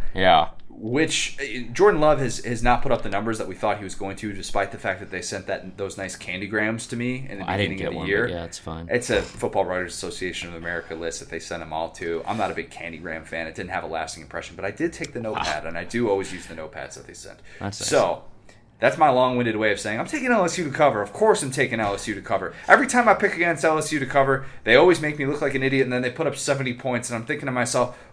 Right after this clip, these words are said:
Speaker 2: "Why am I not picking L S U to cover when I believe in this offense so much?" I think they have time to get after it on the defensive side. I think they make life really, really difficult for a Utah State team that is coming across the country, playing in a game that's starting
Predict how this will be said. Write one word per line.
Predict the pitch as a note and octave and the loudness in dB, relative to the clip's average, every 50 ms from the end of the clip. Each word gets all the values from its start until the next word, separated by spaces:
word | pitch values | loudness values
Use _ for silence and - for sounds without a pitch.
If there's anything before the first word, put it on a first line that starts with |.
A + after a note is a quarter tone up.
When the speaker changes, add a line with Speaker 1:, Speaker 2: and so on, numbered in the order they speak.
| - | -2
Speaker 2:
"Why | - A2 C#3 G3 A#3+ | 4 6 8 8 8
am | B3 A#3 F#3+ | 8 8 8
I | F#3 F#3 | 6 6
not | F3+ F3 E3+ E3+ E3 - | 6 6 6 4 4 2
picking | G3 E3+ - D#3+ D3+ | 0 -2 -2 0 0
L | D3 C#3+ | 0 0
S | C3+ - | 0 0
U | C#3+ | -2
to | C3 - | -4 2
cover | - D3 C#3 C3 B2 | 4 4 4 6 4
when | A2+ A2+ | 2 2
I | A2+ A2 | 2 2
believe | A2 A2 A2+ A#2 A2 | 2 0 0 0 0
in | A2 G#2 | -2 -2
this | G2+ - - | -2 0 0
offense | G#2 G2+ F#2+ - F#2+ F2+ - | 0 0 0 -2 -4 -4 -4
so | - G2 F2 | -4 -4 -4
much?" | E2+ E2 E2 - - - - - | -4 -6 -6 -8 -10 -14 -4 0
I | - | 0
think | B2 D#3 D3+ - | 2 2 2 4
they | C3+ A#2 | 4 4
have | G#2 - | 2 2
time | - B2+ C3 C3+ C#3 A#2+ | 0 2 2 2 2 2
to | G#2+ | 2
get | A2 A#2 B2 | 2 4 6
after | B2+ C3 C3 C3 D3 C#3+ | 6 6 6 4 2 0
it | C3 B2 | 0 0
on | A2+ | -2
the | G2+ F#2+ | -4 -6
defensive | F#2 - B2+ B2+ C3 C3+ C#3 A#2+ | -6 -4 -4 -4 -2 -4 -6 -4
side. | - - C3 C3 C3 B2+ B2 - - - | -2 2 2 4 2 2 0 -4 -10 -14
I | - F#2+ | -10 -10
think | A#2 A2+ G#2+ | -8 -8 -6
they | A2 G#2 | -4 -2
make | A2 A2 G#2+ - | 0 0 0 0
life | A2 A2+ A2+ A2+ G#2+ - - - - - - | 2 4 4 4 2 0 -6 -16 -20 -16 -6
really, | G2 A#2+ F3 B3 A#3+ F#3 | -2 2 4 4 4 4
really | D#3 E3 D#3 C#3 | 4 4 4 4
difficult | C3+ D3+ D3+ - - C#3+ C3 - | 2 -2 -4 -4 -4 -4 -2 0
for | C#3 C3 A#2 | 0 0 0
a | A2+ | 0
Utah | C3 D#3+ D#3 - D#3+ C#3 C3 | -2 -4 -2 0 2 2 2
State | C3+ - C#3+ C#3+ C3+ | 0 0 -2 -2 -4
team | - C#3 C3 B2 A2 G2+ - - - - | -4 -4 -4 -4 -6 -6 -10 -16 -8 -2
that | G#2+ A2 | 0 0
is | A2 A2 | 0 0
coming | - - B2 B2+ B2 A#2 A2+ - | 0 -2 0 2 2 0 0 -2
across | - G#2 - A#2 A2+ C3+ D3 - | -6 -4 0 4 4 6 4 4
the | - C#3+ | 0 -6
country, | - C#3+ C3+ C3+ - D3 C3+ C3+ C3+ | -6 -4 -4 -2 0 0 0 0 -2
playing | - - - B2+ C3+ C#3 C#3+ C#3+ C#3 - | -6 -4 0 2 4 4 4 4 2 0
in | - B2+ B2 | 0 2 2
a | A#2 | 2
game | G#2 - A2+ A#2+ B2+ C3+ C3 | 2 2 0 0 0 2 2
that's | A#2+ A2 - | 0 0 -2
starting | - - - C3 B2+ C#3 D3 D3+ D3 C#3+ C#3+ - | -4 -2 2 4 6 6 6 4 2 -2 -4 -6